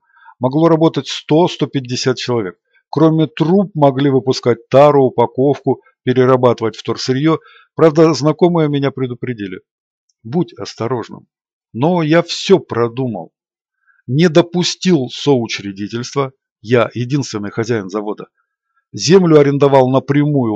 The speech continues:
у государства, причем участки с чистой историей. Никаких бывших хозяев, только государственная собственность. То есть юридически Панов обезопасил себя на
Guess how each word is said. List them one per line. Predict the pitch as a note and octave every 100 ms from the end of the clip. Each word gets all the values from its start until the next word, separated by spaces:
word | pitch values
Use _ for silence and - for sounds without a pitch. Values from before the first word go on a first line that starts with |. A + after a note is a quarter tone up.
| -
у | C3
государства, | A2+ A2 B2 A2 G2+ F#2 - C#3 C3+ _ _ _
причем | C3 D3+ D#3 D3+
участки | E3 D3+ - C3+ C3 - E3
с | -
чистой | - - B2 - D3 D3+
историей. | - F3 C3+ G2 - _ _ _ _ _
Никаких | A2+ D3 C#3+ C#3 - C#3+ E3+
бывших | C#3 B2+ C3 - -
хозяев, | B2 A2 G2+ - _ _ _
только | - D3 E3 E3
государственная | D3 C3 B2+ A#2 A2 - A2+ A2+
собственность. | - G2+ - F#2 E2+ _ _ _ _ _ _ _ _ _ _ _
То | - F#3
есть | E3+ -
юридически | C3+ F3 F#3 E3+ F#3+ G#3+ F#3+ - F3+
Панов | - E3+ F3 E3+
обезопасил | D#3 C#3+ C#3+ D3 C#3+ D3
себя | C3+ C#3+ C3
на | C3 C3+ C#3 C#3